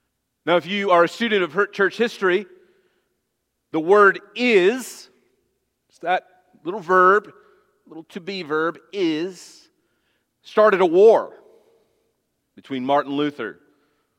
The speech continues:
and the Swiss reformer Ulrich Zwingli over the, what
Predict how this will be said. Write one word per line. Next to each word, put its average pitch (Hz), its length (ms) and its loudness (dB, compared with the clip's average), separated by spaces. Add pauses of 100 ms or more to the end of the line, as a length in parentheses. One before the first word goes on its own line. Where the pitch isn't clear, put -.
(320)
and 92 60 -20
the 87 60 -20
Swiss - 320 -10
reformer 123 640 -6 (340)
Ulrich 131 340 -8
Zwingli 120 520 -14 (840)
over 120 200 -8
the, 120 80 -8
what 120 300 -8